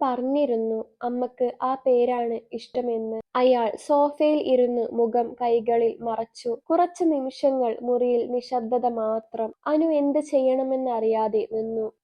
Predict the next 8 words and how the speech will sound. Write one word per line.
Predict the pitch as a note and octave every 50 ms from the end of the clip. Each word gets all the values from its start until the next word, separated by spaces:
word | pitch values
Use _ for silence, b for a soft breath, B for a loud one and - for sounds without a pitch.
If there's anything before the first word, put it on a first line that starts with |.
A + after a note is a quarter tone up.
| -
ഭിക്ഷക്കാരനായ | A#3+ A3+ C4 B3+ B3+ - - C#4 C4 - - C4+ C4 C4 C4 C4 C4 B3+ A#3+ A#3 A3+ A3+ A3+ - -
ഒരു | C#4 C#4+ D4
കുട്ടി, | C#4+ - A#3 A#3 A#3 _ - A#3 - - _ - B3
വലിയ | D4+ D#4 D4+ D#4 E4 E4 E4
വീട്ടിനകത്ത് | D4+ A#3+ B3+ B3 B3 B3+ - C4 C4 B3+ A3+ A3 A3 A3 A3 - - A3+ A3 - - -
അമ്മയുടെ | - A#3 A#3 A#3+ A#3+ B3+ B3+ C4 B3+ A#3+
ചിത്രം | B3+ B3+ - B3 A#3 _ - A#3 A3 G#3 - A3
മുന്നിൽ. | A3 A3 A3 A3 A3+ A3+ G#3+ G#3+ -